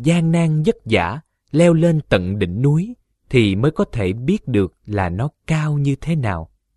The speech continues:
Bạn thấy đó, như vậy là chỉ để hiểu được hai câu ca dao ngắn ngủi ấy thôi,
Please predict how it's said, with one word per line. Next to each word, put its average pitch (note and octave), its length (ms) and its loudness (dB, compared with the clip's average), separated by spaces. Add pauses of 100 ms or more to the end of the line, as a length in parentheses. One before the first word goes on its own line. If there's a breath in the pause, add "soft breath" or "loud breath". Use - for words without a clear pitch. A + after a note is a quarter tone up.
(1300)
Bạn F2+ 260 -2
thấy B2+ 240 -4
đó, C#3+ 300 -2 (760)
như E3 260 2
vậy G2 280 2
là G#2 140 0
chỉ G#2+ 260 -2
để A2+ 140 2
hiểu A2+ 400 -2
được A#2 340 0
hai D#3 200 -2
câu D#3+ 220 -2
ca D#3 260 -2
dao C#3+ 220 0
ngắn D3+ 300 -2
ngủi G#2 240 -2
ấy E3 280 -4
thôi, D3+ 260 0